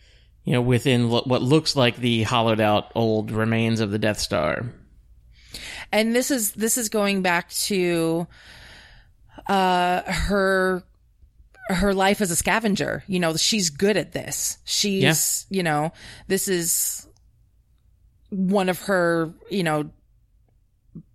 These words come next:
Speaker 2: best skills, you know, up until this point, um, of being able to navigate through ruins and scavenge and, um, you know, so it, it, it's kind of taking her back to her beginnings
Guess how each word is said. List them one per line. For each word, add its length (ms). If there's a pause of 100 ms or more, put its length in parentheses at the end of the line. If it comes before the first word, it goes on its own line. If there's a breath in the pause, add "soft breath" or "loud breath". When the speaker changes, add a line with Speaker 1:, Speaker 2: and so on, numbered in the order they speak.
Speaker 2:
best 480
skills, 760
you 120
know, 100
up 180
until 240
this 160
point, 380 (420 loud breath)
um, 360
of 200
being 260
able 260
to 380
navigate 640
through 440
ruins 760
and 240
scavenge 840
and, 520 (800 loud breath)
um, 720 (1700)
you 180
know, 140
so 220
it, 220
it, 220
it's 320
kind 320
of 100
taking 420
her 180
back 360
to 80
her 240
beginnings 720